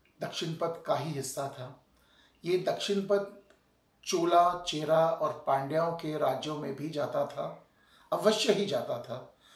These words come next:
और यहाँ की भी सामग्रियाँ इस दक्षिण पथ से समुद्र की तरफ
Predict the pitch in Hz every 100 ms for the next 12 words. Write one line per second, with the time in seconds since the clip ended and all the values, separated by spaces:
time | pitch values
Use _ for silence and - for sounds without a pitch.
0 | - _ 156 147 139 147 170 - - _
1 | - 202 202 202 160 131 135 127 135 -
2 | - - - _ _ 185 180 - - 185
3 | 156 151 - - 143 147 147 147 170 156
4 | - 143 147 147 -